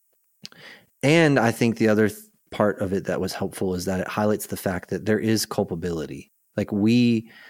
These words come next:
as congregants and participate, participants in that culture, even if we're not the leaders, we do play a part in perpetuating the culture. Not, not to the same degree that the leadership has, has, but in the sense that we enable them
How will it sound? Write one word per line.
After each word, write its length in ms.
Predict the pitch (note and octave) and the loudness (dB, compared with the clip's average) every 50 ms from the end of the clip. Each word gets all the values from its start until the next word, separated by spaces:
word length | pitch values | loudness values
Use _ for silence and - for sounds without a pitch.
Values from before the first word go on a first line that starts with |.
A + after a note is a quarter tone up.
| - - | -8 -2
as 400 | A2+ A2 G#2+ G2+ F#2+ - - - - | 2 2 4 4 2 0 -4 -6 -4
congregants 600 | - - G#2+ A2+ A2 G2+ G2 F#2+ G2+ G2 G2 - | -2 0 2 2 2 0 0 0 0 0 0 -2
and 100 | G2+ E2+ | -4 -4
participate, 560 | - F2+ - - - - - - A#2 G#2+ - - - _ _ _ | -4 -4 -4 -2 -4 -4 -4 -2 0 0 0 -2 -6 _ _ _
participants 560 | - - - - B2+ - - - B2+ A#2 - A2+ | -8 -4 -2 0 0 0 0 0 0 0 2 0
in 60 | G#2+ | 0
that 140 | G2+ G2 - | 0 -2 -2
culture, 340 | - G#2+ A2 G#2+ - - A2+ | -2 -2 -2 0 0 -2 -2
even 280 | - G#2 G2 A2 A2 | -2 -2 -2 0 0
if 140 | G#2+ G2+ - | 0 -2 -2
we're 60 | G#2+ | -2
not 180 | G#2 G2 F#2+ - | -2 -2 -2 -4
the 80 | - E2 | -6 -8
leaders, 520 | D#2+ F#2 G2 G2+ A2+ A#2+ B2 - - - - - - - - - - - _ | -6 -4 -2 -2 -2 -2 -2 -4 -8 -12 -14 -20 -20 -20 -20 -20 -20 -4 _
we 100 | A#2 A#2 | 0 2
do 140 | A#2 C3+ B2+ | 4 4 2
play 200 | - - B2 G#2+ | 4 4 4 2
a 60 | G2+ | 2
part 260 | - - A2 G2+ G2 | 2 0 0 0 0
in 60 | - | -4
perpetuating 600 | - - - - G#2+ G2 - - F2 F2 F#2 D#2+ | -8 -10 -6 -4 -4 -4 -4 -4 -6 -6 -6 -8
the 80 | D#2+ - | -10 -10
culture. 440 | - - - - - - - - - _ _ _ _ _ _ _ _ _ _ _ _ _ _ _ _ _ _ | -8 -10 -8 -8 -10 -12 -12 -14 -16 _ _ _ _ _ _ _ _ _ _ _ _ _ _ _ _ _ _
Not, 400 | - C3 D#3+ F3+ F#3 F3+ - - - _ - D#3 D3 - | 2 4 6 6 6 4 2 -4 -12 _ -12 -12 -6 0
not 220 | D3+ E3+ G3 F#3 G3 | 2 4 4 4 4
to 80 | - | 4
the 100 | G3 F3+ | 4 4
same 280 | D3 - - D#3+ E3 E3 | 4 4 4 4 6 6
degree 280 | D3+ B2+ A2 A#2 B2+ B2+ | 6 4 6 4 4 4
that 140 | A#2 A#2+ G2+ | 4 4 2
the 100 | G#2+ F#2 | 2 2
leadership 560 | G2 A#2+ D3+ D#3 C3+ - - - G2 F#2 - | 2 4 4 4 4 4 2 0 0 -2 -2
has, 280 | - F#2 E2+ - - - | -4 -4 -4 -4 -8 -8
has, 460 | - - E2+ E2 E2 E2 E2+ - - - _ - - - _ - | -8 -8 -8 -6 -6 -6 -6 -8 -10 -12 _ -20 -20 -14 _ 2
but 120 | C3+ C#3+ | 4 6
in 140 | D3+ D3 C#3 | 6 6 4
the 80 | C3 | 4
sense 380 | B2+ - - C#3+ C#3+ C#3 - - | 2 4 2 4 2 2 0 2
that 260 | - B2 A#2 A2 - - - | 2 4 4 4 2 0 -2
we 460 | G#2+ G#2 A#2 C3 C3+ C3+ C3+ C3+ A2 | 0 2 4 4 4 4 4 4 4
enable 560 | G#2+ G#2 G2+ G#2 A#2 C#3+ E3 C#3+ C3+ A#2+ G2+ | 2 2 4 4 4 4 4 4 4 2 2
them 420 | F#2 G2 F2+ F2 F2 E2+ F#2 G2 | 2 0 0 -2 -4 -6 -8 -10